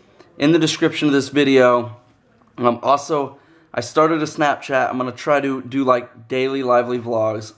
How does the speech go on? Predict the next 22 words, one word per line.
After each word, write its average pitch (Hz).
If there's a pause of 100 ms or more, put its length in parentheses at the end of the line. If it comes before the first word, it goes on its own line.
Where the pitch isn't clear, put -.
We'll 131
see 143
what 123
happens. 117 (400)
But -
add 175
me 185
on 175
there. 151
It's 147
just 139
my 156
name, 135
Roman 131
Atwood. 120
I'll 113
put -
that 139
in 135
the 123
description. 117 (1040)
And... 170